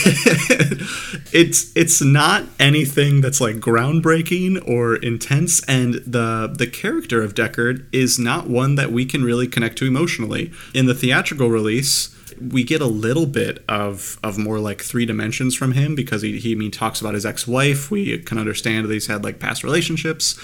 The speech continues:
He talks about how much he hates killing and how much he hates being a Blade Runner and, like, you know, he doesn't wanna just murder everyone his entire life. But, like, we get none of that in the final cut and the director's cut. What we have is, is a very blank slate of a character. And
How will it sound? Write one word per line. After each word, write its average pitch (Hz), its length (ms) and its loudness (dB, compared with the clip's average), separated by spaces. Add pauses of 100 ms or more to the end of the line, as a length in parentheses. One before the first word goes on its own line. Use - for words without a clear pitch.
He 113 80 -12
talks 117 340 -4
about 107 280 -6
how 110 120 -6
much 107 220 -6
he 107 160 -4
hates - 540 -2
killing 117 540 0
and 110 120 -4
how 107 100 -6
much 107 160 -2
he 110 100 -6
hates 110 240 -2
being 110 200 -2
a 110 40 -4
Blade 104 300 -4
Runner 107 320 -4
and, 104 160 -4
like, 107 180 -8
you 117 60 -4
know, 107 80 -2
he 107 140 -6
doesn't 110 260 -6
wanna 110 220 -4
just 107 260 -6
murder 110 420 0
everyone 110 300 -2
his 110 120 -6
entire 110 360 -4
life. 110 560 -8 (100)
But, 110 260 -6
like, 120 180 -2
we 139 80 4
get 160 160 6
none 131 240 4
of 185 100 0
that - 320 -2
in 120 120 0
the 110 80 0
final 123 300 -2
cut 123 140 -4
and 107 80 -2
the 113 60 -2
director's 120 440 -2
cut. - 300 -8 (380)
What 131 320 0
we 175 120 2
have 127 280 2
is, - 200 -2
is 120 120 0
a 113 40 0
very 113 260 0
blank 113 760 -2
slate 113 420 0
of 120 120 -2
a - 20 -2
character. 120 580 -2
And 131 360 2